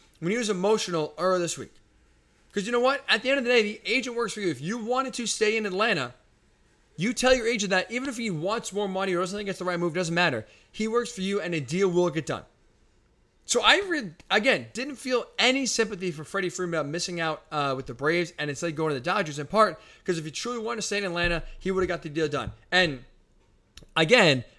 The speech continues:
if Doug Gottlieb's claim is correct, then I do feel really, really sympathetic for Freddie Freeman 'cause he wanted to stay in Atlanta and he would've stayed in Atlanta if not for what was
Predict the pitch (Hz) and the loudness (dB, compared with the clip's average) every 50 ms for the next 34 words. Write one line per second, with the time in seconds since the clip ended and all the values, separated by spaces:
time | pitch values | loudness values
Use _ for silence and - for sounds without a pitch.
0 | _ - 170 170 147 120 - - 190 214 240 220 175 143 180 196 208 208 214 208 | _ -4 -2 -2 -2 -2 2 6 6 8 8 6 6 8 10 12 12 10 8 4
1 | 180 - - - - - 196 202 196 190 180 - - - 175 165 185 147 107 - | 0 -2 -6 -8 -6 -4 -2 -2 -2 -2 -4 -6 -6 -4 0 2 2 2 0 -2
2 | - - - - _ _ - - _ _ _ _ _ _ _ _ _ _ _ _ | -8 -18 -20 -20 _ _ -20 -20 _ _ _ _ _ _ _ _ _ _ _ _
3 | _ _ _ _ _ _ _ _ - 165 175 180 190 202 170 - 190 214 208 - | _ _ _ _ _ _ _ _ 4 6 6 8 8 6 6 4 2 2 0 0
4 | - - 180 180 160 139 131 - - _ _ _ _ - 156 147 156 175 196 214 | -2 0 2 2 2 0 -2 -8 -14 _ _ _ _ -8 -4 -2 0 2 6 10
5 | 233 269 285 277 247 208 160 131 107 104 - _ _ _ _ _ _ _ - 147 | 10 12 12 12 12 10 8 6 -2 -8 -12 _ _ _ _ _ _ _ -2 2
6 | 160 185 202 220 226 240 233 233 214 202 180 - - 208 165 175 - 175 170 165 | 4 6 8 8 8 8 8 6 6 4 2 2 2 2 2 0 0 0 2 2
7 | 156 151 147 - - - - 185 180 175 160 135 - - 175 170 147 - - 175 | 2 0 -2 -6 -12 -8 -2 0 2 2 2 0 2 2 2 2 2 0 -2 -2
8 | 165 156 131 156 143 - - 214 220 170 151 180 226 247 208 165 127 - - 139 | -2 -2 -2 -4 -4 -4 -2 -2 0 2 2 2 2 2 2 0 -2 -4 -4 -4
9 | - - 165 156 151 143 143 135 135 131 131 135 139 131 131 147 196 214 175 156 | 0 2 4 4 4 2 0 -2 0 0 0 0 0 -2 -2 -2 -2 -2 0 0
10 | 220 - 285 262 160 104 - - - _ _ - _ - - - - 202 190 185 | 0 2 4 4 4 2 0 -8 -20 _ _ -20 _ -10 -8 -2 2 2 2 2
11 | 165 160 156 151 135 135 139 135 127 123 107 - - _ _ _ _ _ _ _ | 2 2 2 2 2 2 2 2 2 0 -2 -8 -12 _ _ _ _ _ _ _
12 | _ _ _ _ _ _ _ _ _ _ _ _ 180 180 160 175 185 185 185 175 | _ _ _ _ _ _ _ _ _ _ _ _ 0 0 2 4 4 2 2 2
13 | - - 185 180 175 165 160 151 - - 151 147 165 170 170 165 156 151 135 - | 0 0 2 4 6 6 4 2 0 0 2 4 4 6 6 4 4 4 2 -2
14 | - - | -4 -8